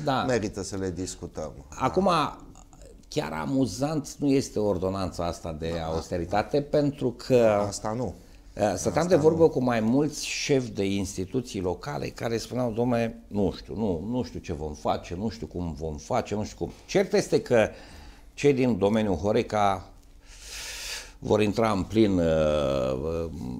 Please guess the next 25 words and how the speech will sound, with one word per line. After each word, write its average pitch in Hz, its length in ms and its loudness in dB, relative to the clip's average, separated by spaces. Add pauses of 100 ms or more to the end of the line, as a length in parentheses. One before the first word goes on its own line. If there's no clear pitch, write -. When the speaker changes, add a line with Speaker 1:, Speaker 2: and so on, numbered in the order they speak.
(120)
Speaker 1:
ordona-, 107 440 6
prevederile 123 420 8
ordonanței 95 600 2
va 90 160 0
intra 95 240 2
din 92 160 4
plin 92 260 0
în 87 120 0
ei 120 200 4
de 101 120 0
pe 104 140 0
întâi 92 680 4
septembrie 80 800 0
și 160 480 2
se - 180 0
vor 107 220 2
scumpi 131 640 0 (460)
toate. - 440 2 (500)
Adică 107 460 2
vă 127 360 6
permiteați 113 400 0
să 113 60 -2
mergeți 101 340 -4
la 92 100 2
restaurant 95 520 0